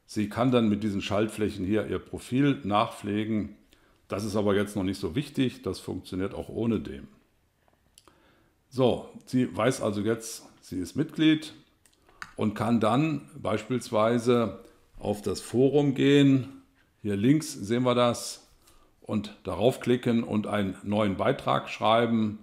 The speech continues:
Zum Beispiel die Frage stellen, „Was soll das?“ Ja. Was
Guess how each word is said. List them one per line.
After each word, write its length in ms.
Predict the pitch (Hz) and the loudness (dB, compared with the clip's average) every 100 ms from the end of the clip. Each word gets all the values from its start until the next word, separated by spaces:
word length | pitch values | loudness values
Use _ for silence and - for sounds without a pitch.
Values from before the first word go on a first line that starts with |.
| - _ _ _ _ | -18 _ _ _ _
Zum 240 | 120 120 | 0 2
Beispiel 400 | 101 92 - 104 | 2 0 -2 -4
die 100 | 95 | -4
Frage 380 | - 95 110 110 | -6 -2 0 0
stellen, 520 | - 113 107 104 104 | -4 0 2 2 -2
„Was 420 | 98 107 104 - - | -2 0 0 -4 -2
soll 240 | 107 135 | 2 2
das?“ 560 | 143 139 - - - - _ _ - | 2 2 0 -6 -10 -16 _ _ -12
Ja. 260 | 85 101 104 - _ _ _ _ _ | -8 -8 -10 -18 _ _ _ _ _
Was 460 | - 101 110 - - | -8 -2 -2 -4 -14